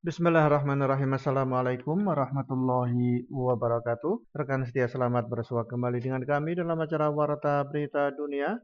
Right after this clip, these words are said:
Hari ini Selasa, tanggal dua puluh dua Maret tahun dua ribu dua puluh dua, bertepatan dengan tanggal sembilan belas Syaban tahun seribu empat ratus empat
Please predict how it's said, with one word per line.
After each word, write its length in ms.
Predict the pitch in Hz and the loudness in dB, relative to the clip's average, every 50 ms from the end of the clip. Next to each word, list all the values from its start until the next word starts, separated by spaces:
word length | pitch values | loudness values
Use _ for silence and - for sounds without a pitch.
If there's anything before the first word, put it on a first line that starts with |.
| _ _ _ _ _ _ _ _ | _ _ _ _ _ _ _ _
Hari 320 | 160 165 165 170 170 175 170 | 2 2 4 4 2 2 0
ini 80 | 170 | -2
Selasa, 560 | 165 - - 151 156 151 151 - 165 151 151 | -2 -2 0 0 0 0 0 0 0 0 0
tanggal 480 | 147 - 143 139 135 127 131 135 131 127 | 0 -2 -2 -2 -2 -2 -2 -2 -2 -2
dua 320 | 120 127 127 139 139 139 | -2 -2 0 2 2 0
puluh 240 | 139 - 139 139 139 | 0 -2 -2 -2 0
dua 240 | 127 139 139 139 139 | 0 2 2 2 2
Maret 320 | 139 135 127 117 123 135 | 2 0 2 0 0 -2
tahun 320 | - - 117 117 117 110 110 | -2 -2 -2 -2 -2 -4 -4
dua 240 | 131 135 127 123 120 | -2 0 0 0 0
ribu 400 | 120 117 113 123 123 120 120 120 | -2 -2 -2 -2 -2 -2 -2 -2
dua 240 | 127 127 117 117 | -2 -2 -2 -2
puluh 240 | - 127 120 123 123 | -2 -2 -2 -2 -2
dua, 320 | 127 160 156 135 135 170 233 - - _ _ _ - | -2 -2 0 2 2 0 -2 -4 -10 _ _ _ 0
bertepatan 560 | 160 180 160 170 180 180 180 175 180 180 180 | 2 2 2 2 2 2 2 2 2 0 2
dengan 240 | 175 175 170 165 170 | 0 0 -2 0 0
tanggal 400 | - 175 170 170 160 165 170 170 | 0 0 0 0 0 0 0 0
sembilan 400 | 170 - 175 165 160 156 160 156 | 0 0 0 0 2 2 2 2
belas 240 | 151 151 151 151 147 | 2 2 2 0 0
Syaban 400 | - 147 147 147 151 143 123 110 | -2 -4 -2 0 0 0 0 0
tahun 240 | 110 117 113 113 - | -2 -4 -4 -4 -6
seribu 400 | 135 127 127 123 143 143 135 131 | -6 -6 -6 -4 -4 -4 -4 -4
empat 320 | 123 120 120 113 - 117 | -4 -4 -4 -4 -2 -4
ratus 400 | 117 113 - 120 113 - - - | -4 -4 -4 -6 -8 -8 -10 -14
empat 400 | 151 156 151 - 156 156 151 | -14 -12 -6 -4 -2 -2 -2